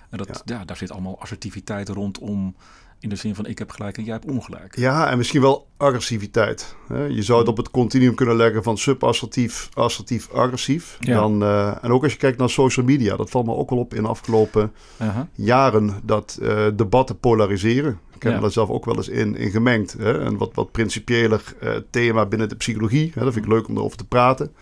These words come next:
Speaker 1: Ja.
Speaker 2: Ja, dan krijg je behoorlijk, eh, nou, je zou kunnen zeggen, je krijgt klap om je oren terug.
Speaker 1: Ja. Maar dan lees ik in jouw boek, eh, bekende adviezen. Meer kwetsbaar opstellen, meer zelfreflectie,
Speaker 2: Hmm.
Speaker 1: zelfs je ongelijk durven toegeven. Denk ik, ja, een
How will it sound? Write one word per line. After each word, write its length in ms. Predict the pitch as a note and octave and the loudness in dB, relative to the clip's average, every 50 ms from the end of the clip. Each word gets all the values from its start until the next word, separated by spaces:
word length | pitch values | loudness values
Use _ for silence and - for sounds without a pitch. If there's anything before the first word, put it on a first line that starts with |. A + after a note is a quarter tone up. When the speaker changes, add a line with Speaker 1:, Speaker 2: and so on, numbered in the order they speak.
| - | -10
Speaker 1:
Ja. 260 | - A#2+ A2 A2 A#2 B2 - _ | -6 -4 -4 -4 -4 -8 -12 _
Speaker 2:
Ja, 200 | - G#2+ G2 A2 | -4 -2 0 0
dan 100 | C3 D2+ | 0 -2
krijg 260 | - - - - - | -4 -4 -6 -4 -4
je 60 | - | -6
behoorlijk, 440 | A2 B2 C3+ E3+ G#3+ G3+ - A2 - | -4 -4 -2 -2 0 0 -2 -2 -4
eh, 220 | - - - - A2 G#1+ - - - G#1+ G#1+ G#1+ - | -10 -10 -4 -2 0 0 2 2 2 0 0 -2 -2
nou, 180 | - - D#2 B2 | -4 -2 -2 0
je 80 | B2+ C3+ | 0 0
zou 0 | |
kunnen 300 | B2+ A2 - - A#2+ A#2 | -2 -4 -2 0 0 0
zeggen, 200 | - A#2+ G#2 G#2+ | 0 0 0 0
je 60 | A2 G#2 | -2 -2
krijgt 200 | - G#2+ - - | -4 -6 -2 0
klap 200 | D3 D3 C#3+ - | 0 0 0 0
om 100 | G2+ G#2+ | 0 0
je 80 | A#2+ | 2
oren 340 | C#3+ E3 E3+ D3 G#2+ G2 - _ - | 4 4 4 4 4 2 -2 _ -6
terug. 220 | - C#3 D#3 B2 | 0 2 2 2
Speaker 1:
Ja. 120 | A2 - - - - - - - | 2 0 -10 -18 -20 -20 -8 -6
Maar 80 | A#2 | -2
dan 100 | A#2 B2 | 0 0
lees 160 | C3+ C#3+ B2 | 2 2 0
ik 80 | A2 - | 0 0
in 60 | C3 | 0
jouw 200 | B2 B2+ B2 B2 | 0 2 2 0
boek, 320 | A2+ A2+ A#2+ A2 - - - | 2 0 -2 -2 -2 -8 -8
eh, 340 | A#2 A#2 G#2+ G#2 G#2 G2+ | -6 -4 -2 -2 -2 -2
bekende 360 | G2+ G2 G2+ - B2 A#2+ G#2+ G2 | -2 -4 -4 -2 0 0 0 -2
adviezen. 460 | G2+ - - - E3+ D#3+ - E3 C#3 | -4 -8 -6 -6 -6 -4 -4 -4 -4
Meer 160 | G2+ F#2 F#2+ | -2 -4 -4
kwetsbaar 360 | - - G#2 G2+ - - - | -6 -8 -10 -8 -6 -6 -4
opstellen, 520 | - D#3 D3 - - - C#3 B2+ B2 A#2+ A2 | -4 -4 -6 -6 -6 -6 -4 -2 -2 -2 -2
meer 180 | F#2+ F#2 F#2 | -2 -4 -6
zelfreflectie, 800 | - - B2 C3 C3 - A#2 G#2+ - - A#2 G#2+ - - - G#2 | -4 -4 -4 -4 -4 -6 -8 -12 -8 -10 -10 -10 -8 -10 -6 -4
Speaker 2:
Hmm. 80 | - - | -2 -2
Speaker 1:
zelfs 240 | - F2 F2 - - | -4 -4 -6 -6 -6
je 140 | - - | -6 0
ongelijk 520 | - F#3+ G3 F#3+ - - D3 C#3 C3 B2 A2 | 4 4 4 4 4 0 -2 -2 -2 -2 0
durven 240 | B2+ A#2+ A2+ - _ | -2 -2 -2 -4 _
toegeven. 640 | - A#2 A2 - - A2 G#2+ G#2+ G2+ - G#2+ G#2 - - - - - - - - - - - - - - - - - - - - - - - - - - | -6 -6 -6 -6 -6 -6 -6 -6 -8 -8 -8 -10 -10 -12 -20 -20 -20 -20 -20 -20 -20 -20 -20 -20 -20 -20 -20 -20 -20 -20 -20 -20 -20 -20 -20 -20 -20 -16
Denk 200 | - - F2+ E2 | -12 -12 -10 -10
ik, 120 | - F#2 - | -12 -14 -14
ja, 320 | - F2 E2 G#2 - - - | -14 -12 -10 -8 -8 -8 -10
een 100 | - | -10